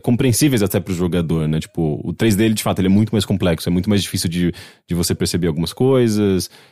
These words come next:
ele se torna um jogo mais difícil de ser jogado. Mas, não sei, ao mesmo tempo, quando ele, agora que ele voltou pro dois D, eu sinto que voltou a ser tudo que ele era no passado e meio que parece um jogo antigo, sabe?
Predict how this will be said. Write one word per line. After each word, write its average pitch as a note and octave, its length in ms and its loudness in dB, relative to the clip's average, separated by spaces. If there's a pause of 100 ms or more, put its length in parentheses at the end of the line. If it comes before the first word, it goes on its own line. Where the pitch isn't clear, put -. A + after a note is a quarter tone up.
(120)
ele F2+ 100 -2
se E2 60 -4
torna G#2 160 2
um G#2 60 2
jogo G2+ 200 2
mais G#2 220 2
difícil F#2 380 -4
de - 60 -10
ser F2+ 100 -2
jogado. D#2+ 440 -2 (320)
Mas, E3+ 140 0
não - 80 -16
sei, D#3 220 2
ao C3 80 4
mesmo D3+ 220 4
tempo, D#3+ 340 -2 (520)
quando C#3 200 2
ele, B2 180 4
agora B2 260 2
que C3 80 -2
ele C3+ 60 2
voltou B2+ 320 0
pro B2 160 -4
dois B2 220 2
D, A#2+ 120 2
eu B2+ 40 2
sinto C3+ 200 -2
que D3 520 0 (200)
voltou C3+ 440 0
a C3 60 2
ser C#3+ 140 -2
tudo D3 200 -2
que D#3 100 -4
ele C#3 300 2
era A#2 200 2
no A2+ 100 2
passado A#2 540 -2
e C3+ 120 2
meio C3+ 260 2
que - 100 -20
parece C3+ 320 -2
um D3+ 60 2
jogo D#3+ 160 0
antigo, C#3+ 380 0
sabe? G2 280 -2